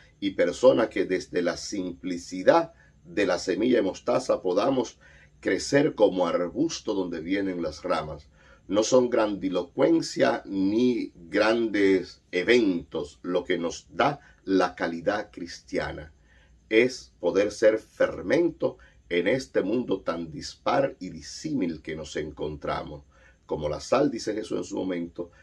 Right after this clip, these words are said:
como la luz que no se pone debajo del celemín. Que podamos ser semillita pequeña de mostaza que crece y fermento de levadura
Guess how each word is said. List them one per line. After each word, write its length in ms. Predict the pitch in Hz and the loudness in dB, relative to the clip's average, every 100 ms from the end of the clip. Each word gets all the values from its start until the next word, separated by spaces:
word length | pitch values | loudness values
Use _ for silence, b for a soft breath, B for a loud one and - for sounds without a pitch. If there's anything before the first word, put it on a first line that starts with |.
| b - | b -4
como 240 | 85 82 | -2 -2
la 100 | 78 | -2
luz 500 | 90 143 - - - - | 2 2 2 -6 -20 -8
que 140 | 80 | -6
no 140 | 85 95 | -4 -4
se 160 | 90 | -4
pone 420 | - 90 87 87 | 0 0 0 -4
debajo 440 | 73 78 87 95 78 | -4 -6 -4 -6 -8
del 180 | 80 78 | -12 -10
celemín. 520 | 78 71 76 73 - b b b - | -10 -10 -12 -14 -18 b b b -10
Que 120 | 147 | -6
podamos 440 | 156 - 98 - | -2 0 0 -4
ser 320 | - 127 143 - _ - | 6 8 8 0 _ -20
semillita 720 | - - 160 151 135 - - | -8 -6 -6 -6 -4 -4 -4
pequeña 400 | 113 123 110 107 | -4 -2 0 -2
de 80 | 104 | -4
mostaza 680 | 95 - 90 85 95 95 - _ _ | -10 -4 -4 -4 -12 -14 -16 _ _
que 140 | - | -10
crece 500 | 104 98 - 92 87 b b b b _ | -4 -4 -2 -4 -6 b b b b _
y 340 | 90 82 78 | -4 -4 -4
fermento 920 | 71 - 80 76 73 104 123 113 - 90 | -8 0 0 0 -2 0 0 -2 -4 -2
de 120 | 87 | 0
levadura 560 | 82 82 92 85 85 | -2 -4 -2 -2 -4